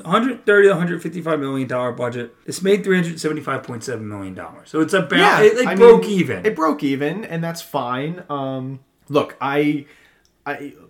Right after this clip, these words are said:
Speaker 2: The Rock, he, yes, he has a lot going on. We don't know when Hobbs and Shaw Two is coming out, but at this time, it's weird that they didn't do another one because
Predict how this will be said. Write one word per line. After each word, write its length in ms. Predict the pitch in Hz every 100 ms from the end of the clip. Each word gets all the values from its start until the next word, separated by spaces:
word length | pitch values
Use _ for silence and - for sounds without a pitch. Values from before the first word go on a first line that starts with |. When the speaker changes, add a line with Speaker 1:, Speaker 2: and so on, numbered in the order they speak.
| 139 -
Speaker 2:
The 100 | 151
Rock, 380 | 165 185 185
he, 240 | 175 175 160
yes, 420 | 147 165 147 -
he 140 | 143 131
has 220 | 143 147
a 40 |
lot 240 | 147 139 139
going 260 | 135 131
on. 320 | 120 123 131
We 120 | 127 143
don't 240 | 214 190
know 260 | 180 175 160
when 240 | 135 127
Hobbs 300 | 123 117 113
and 80 | 113
Shaw 140 | 104
Two 200 | - 180
is 60 | 156
coming 300 | 156 139 135
out, 320 | 127 127 - - - _
but 100 | 160
at 140 | 156
this 240 | 226 214 -
time, 560 | - 185 180 143 131
it's 160 | 175 175
weird 520 | 151 202 294 254 214
that 180 | 196 175
they 80 | 170
didn't 300 | 131 196 175
do 160 | 160
another 220 | 151 139 139
one 180 | 139
because 500 | 139 131 156 143 131